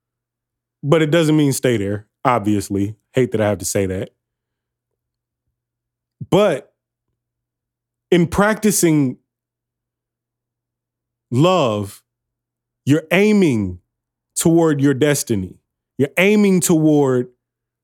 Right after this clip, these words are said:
where it is that you want this, the, like, where you want time to end up. That, that's a, that's a, where do you, where do you want this all to lead? It's within your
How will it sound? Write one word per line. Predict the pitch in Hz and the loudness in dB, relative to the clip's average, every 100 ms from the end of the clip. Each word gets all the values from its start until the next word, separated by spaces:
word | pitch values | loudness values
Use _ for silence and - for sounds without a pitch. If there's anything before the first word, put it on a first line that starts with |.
| _ | _
where | 107 175 180 170 | 0 2 2 2
it | |
is | 160 160 139 | 2 2 0
that | 143 - 185 | -2 -2 0
you | 175 151 135 - | 0 0 -4 -10
want | 123 156 185 - | -2 0 0 0
this, | 156 143 - 123 160 | 0 0 -4 -8 -4
the, | 143 180 - - - | -2 -2 -8 -20 -6
like, | 160 160 131 | -2 -2 0
where | 151 208 | 0 2
you | 196 190 | 2 2
want | 156 180 139 - | 2 0 -2 -6
time | - 170 185 175 160 | -2 0 2 2 0
to | 143 165 | 0 0
end | 147 131 | 0 0
up. | 113 95 _ _ _ _ _ _ _ _ _ _ _ _ 127 | -2 -8 _ _ _ _ _ _ _ _ _ _ _ _ -4
That, | 160 | -2
that's | 139 170 139 | 0 0 2
a, | |
that's | 123 165 175 | 2 0 0
a, | 117 92 80 - _ _ _ _ _ _ | -2 -4 -8 -20 _ _ _ _ _ _
where | 117 214 | 0 2
do | 220 | 4
you, | 180 196 | 2 2
where | 170 156 208 254 | 0 -2 0 2
do | |
you | 226 214 | 2 2
want | 180 185 185 | 2 0 0
this | 170 170 | 0 2
all | 139 127 | 0 0
to | 104 | -2
lead? | 104 175 156 98 - | 0 0 0 -2 -2
It's | 208 220 - | -2 0 -2
within | 143 156 147 - 175 151 | 0 -2 0 0 2 0
your | 117 107 139 190 208 202 190 185 | -2 -2 0 2 2 2 0 -4